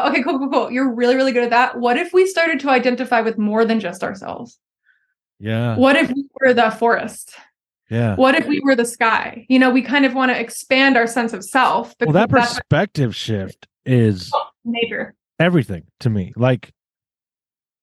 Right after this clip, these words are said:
Speaker 2: again, I'm gonna go to the A A stuff. They c-, we call it the total psychic change. And it is.
Speaker 1: <laughs> Yeah.
Speaker 2: Like, there's a Rumi poem about this that's great. It's, um,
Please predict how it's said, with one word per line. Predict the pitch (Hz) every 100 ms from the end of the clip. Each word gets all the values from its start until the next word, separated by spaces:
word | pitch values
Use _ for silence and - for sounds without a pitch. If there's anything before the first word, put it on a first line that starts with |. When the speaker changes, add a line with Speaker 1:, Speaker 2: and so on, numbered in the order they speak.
| _ _ -
Speaker 2:
again, | 147 147 165
I'm | 151
gonna | 143
go | 139 143
to |
the | 135 135
A | 143 156
A |
stuff. | - 127 123
They | 135 -
c-, | 143
we | 147
call | 139 156 156
it |
the | 147
total | - 156 151
psychic | - 147 139 123
change. | - 156 113 85 _ _ _ _ _ _ 147
And | 156
it | 156
is. | -
Speaker 1:
<laughs> | 320
Yeah. | 359 -
Speaker 2:
Like, | 143 135 - _ _ _
there's | 143 160 220
a | 247
Rumi | 151 214 311 196
poem | - 135 127 113 -
about | 143 147 139 -
this | 123
that's | - 123 -
great. | - 143 175 127
It's, | 123 143
um, | 139 127 110 101